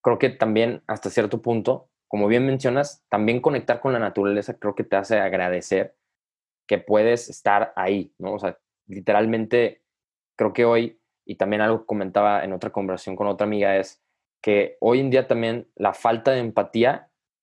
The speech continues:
en nuestro círculo, que, pues, como bien dices también, se basa en ciudades, ¿no? Es donde vive la gran mayoría de las personas,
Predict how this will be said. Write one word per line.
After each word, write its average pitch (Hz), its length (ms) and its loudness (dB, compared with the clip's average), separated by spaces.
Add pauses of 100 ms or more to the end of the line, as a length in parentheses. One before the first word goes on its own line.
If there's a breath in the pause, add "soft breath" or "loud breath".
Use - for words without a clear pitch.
(200)
en 110 340 -2 (140)
nuestro 104 460 0
círculo, 131 420 2
que, 104 140 -2
pues, - 400 -4
como 104 180 0
bien 107 140 2
dices 113 160 -6
también, 120 240 0
se 104 100 -6
basa 101 220 -2
en 110 80 -4
ciudades, 101 440 0
¿no? 107 220 -6
Es 92 140 -14
donde 95 480 -2
vive 101 580 -2
la 92 160 2
gran 101 240 2
mayoría 101 240 2
de 101 40 2
las 104 120 -2
personas, 104 640 -4